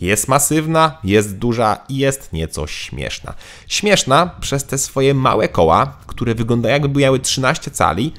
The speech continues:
i które są bardzo głęboko osadzone i wygląda to nieco nieporadnie.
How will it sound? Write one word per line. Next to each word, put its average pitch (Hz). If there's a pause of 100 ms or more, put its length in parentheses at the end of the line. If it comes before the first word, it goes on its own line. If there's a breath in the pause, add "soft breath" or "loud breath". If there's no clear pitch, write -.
i -
które 175
są 180
bardzo 165
głęboko 135
osadzone 120 (120)
i 139
wygląda 165
to 147
nieco 131
nieporadnie. 76